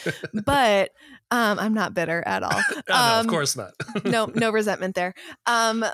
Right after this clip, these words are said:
Speaker 2: but I, I just, I find it so odd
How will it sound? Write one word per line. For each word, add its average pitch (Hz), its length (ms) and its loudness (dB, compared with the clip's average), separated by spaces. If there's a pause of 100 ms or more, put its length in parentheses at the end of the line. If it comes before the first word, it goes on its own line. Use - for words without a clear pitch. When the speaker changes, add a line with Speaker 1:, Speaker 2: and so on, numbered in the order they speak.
Speaker 2:
but 247 400 -2
I, 302 580 -2 (380)
I 285 320 -4
just, - 380 -6 (140)
I 269 140 -6
find 277 340 -4
it - 140 -6
so 277 300 -6 (160)
odd 208 680 -4